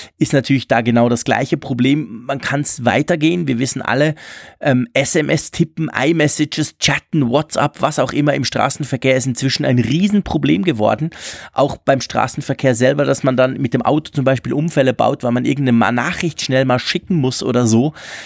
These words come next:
Ähm, ja, also, äh, da, das ist einfach absolut idiotisch, das zu tun. Und vor allem, und das finde ich eigentlich in deinem Beispiel jetzt natürlich ganz besonders schlimm, ähm, eben der Unfallgegner hat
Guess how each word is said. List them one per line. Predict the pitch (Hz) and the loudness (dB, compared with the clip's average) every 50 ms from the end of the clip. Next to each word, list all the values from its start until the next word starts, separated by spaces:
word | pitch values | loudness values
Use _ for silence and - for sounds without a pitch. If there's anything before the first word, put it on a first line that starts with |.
| - - - - - - - - | -18 -20 -20 -20 -20 -12 -2 0
Ähm, | 139 139 135 135 135 131 131 127 120 - _ _ - | 2 2 2 0 -2 -2 -2 -4 -6 -8 _ _ -2
ja, | 139 113 101 - | 0 0 0 0
also, | - 113 107 123 120 - _ _ _ _ _ - - - | 0 0 0 0 -2 -4 _ _ _ _ _ -20 -20 -12
äh, | - - - - - - - _ _ _ _ - | -8 -8 -8 -8 -12 -18 -20 _ _ _ _ -20
da, | 127 120 - - 131 - _ _ - | -18 -12 -4 -4 -4 -4 _ _ -6
das | - 139 - - | -6 -4 -4 -4
ist | 110 - - | -8 -6 -2
einfach | - 143 143 - 156 - - - _ _ - 120 - - _ _ _ - - - _ _ - | -2 -2 0 -2 -4 -6 -6 -14 _ _ -20 -18 -18 -20 _ _ _ -20 -20 -20 _ _ -4
absolut | 143 160 - - 196 185 165 151 147 | -4 -4 0 0 0 0 0 0 -2
idiotisch, | 135 110 117 135 170 - - 170 - | -2 2 2 2 2 4 0 0 0
das | 147 131 - | 0 -2 -2
zu | - - | -4 -8
tun. | 123 - 151 175 220 196 | -4 0 0 2 2 0
Und | 143 - | -2 0
vor | - 135 107 | 0 2 2
allem, | 143 180 185 | 2 2 2
und | 151 123 | 0 -2
das | 127 120 - | -4 -4 -4
finde | 143 143 131 | -4 -4 -2
ich | 120 104 | -2 0
eigentlich | 110 131 131 120 - - - - - - - - - - - _ | 0 0 -2 -6 -8 -16 -20 -20 -20 -20 -20 -20 -20 -20 -20 _
in | _ - - - 165 135 | _ -14 -6 -2 0 2
deinem | 127 135 147 170 180 160 | 2 2 2 2 2 2
Beispiel | 139 131 135 131 - - 135 | 2 0 0 -2 -2 -2 -2
jetzt | 131 127 - | -2 -2 -2
natürlich | - 131 - 139 131 - | -4 -4 -2 -2 -2 0
ganz | - 135 135 - | 0 -2 -2 -2
besonders | - 123 110 127 139 170 190 208 185 - | -2 0 2 2 2 2 2 0 0 0
schlimm, | - - 147 156 175 190 196 - - - - - - - _ _ - | 0 2 2 2 2 0 -6 -10 -10 -18 -20 -20 -20 -20 _ _ 0
ähm, | - 147 143 143 143 143 135 - - | 0 2 2 0 -2 -4 -6 -6 0
eben | - 170 165 147 131 120 - - | 0 0 2 2 0 -2 -2 -6
der | 135 123 139 139 - 165 | -4 0 2 2 2 2
Unfallgegner | 175 175 - 165 147 127 117 143 175 208 - 165 147 131 | 0 2 2 2 2 4 4 2 2 2 0 -2 -2 0
hat | 131 127 - - | 0 -2 -4 -4